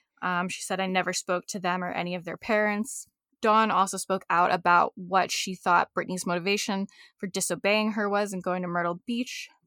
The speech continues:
This info comes from my horrid news dot com. Um, it says she thinks Brittany agreed to disobey her mother because she was promised something by somebody that might have been a modeling job, her mother thinks.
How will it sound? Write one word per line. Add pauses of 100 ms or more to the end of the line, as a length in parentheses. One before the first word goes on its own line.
(100)
This (200)
info
comes
from (560)
my
horrid
news
dot
com. (760)
Um,
it
says
she
thinks
Brittany
agreed (580)
to
disobey
her
mother
because
she
was
promised
something
by
somebody (240)
that
might
have
been
a
modeling
job,
her
mother
thinks.